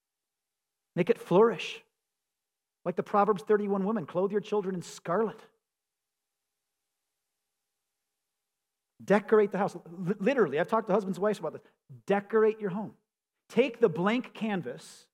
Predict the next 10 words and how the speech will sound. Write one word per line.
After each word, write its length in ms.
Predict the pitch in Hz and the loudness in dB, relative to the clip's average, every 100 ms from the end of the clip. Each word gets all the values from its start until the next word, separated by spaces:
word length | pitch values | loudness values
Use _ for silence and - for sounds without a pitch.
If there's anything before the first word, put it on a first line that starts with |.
| _ _ - | _ _ -2
and 160 | 196 | 4
make 260 | 202 311 - | 6 8 6
it 180 | 359 - | 4 4
beautiful. 580 | 226 359 359 220 147 - - | 8 8 8 2 -4 -6 -14
Cultivate 760 | - 254 330 - 320 233 190 170 | 0 4 4 2 4 4 4 2
that. 200 | 131 - | -4 0
This 180 | 190 302 | 0 0
is 140 | 262 | 0
your 100 | 311 | 2
garden. 540 | 302 339 359 233 123 | 8 8 8 4 -2